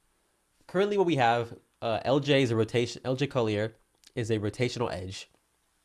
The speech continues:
But honestly, you watch him in college, he's an edge, but it's in a three four. So, uh, if you don't know a three four, you get the linebacker, uh, coming down to rush. That's why people classify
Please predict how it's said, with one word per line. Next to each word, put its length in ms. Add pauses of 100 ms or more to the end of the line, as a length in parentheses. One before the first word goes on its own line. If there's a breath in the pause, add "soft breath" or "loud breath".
(680)
But 140
honestly, 440 (320 loud breath)
you 100
watch 160
him 80
in 60
college, 360
he's 160
an 120
edge, 200
but 100
it's 100
in 80
a 40
three 260
four. 420
So, 320 (400 soft breath)
uh, 220
if 60
you 60
don't 120
know 160
a 100
three 220
four, 220
you 60
get 120
the 100
linebacker, 800 (480 soft breath)
uh, 200
coming 320
down 260
to 100
rush. 340
That's 180
why 140
people 360
classify 640